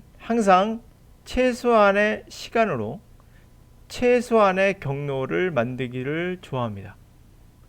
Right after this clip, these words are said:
이게 바로 최소 작용의 원리예요. 다시 말해서 자연은 가장 적은 물리량, 노력으로 자신의 목적을 이루고자 합니다. 이거를 영어에 그대로 적용해서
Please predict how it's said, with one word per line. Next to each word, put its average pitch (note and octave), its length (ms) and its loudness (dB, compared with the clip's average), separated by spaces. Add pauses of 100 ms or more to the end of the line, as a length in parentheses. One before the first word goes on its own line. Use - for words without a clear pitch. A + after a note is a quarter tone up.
이게 F3 160 -2
바로 D#3+ 360 2 (200)
최소 F#3 300 -2
작용의 B2 420 -4
원리예요. G2+ 460 -10 (640)
다시 A#2+ 220 -10
말해서 A2+ 480 -10 (680)
자연은 D3 560 0 (440)
가장 G3 720 -4
적은 C3+ 640 -4
물리량, A#2+ 400 -4 (420)
노력으로 D3 580 0 (600)
자신의 E3 420 -2
목적을 D#3 600 -4
이루고자 C#3+ 540 -2
합니다. G#2 360 -10 (720)
이거를 E3 460 2
영어에 E3 360 6
그대로 F#3+ 440 6
적용해서 D3 800 0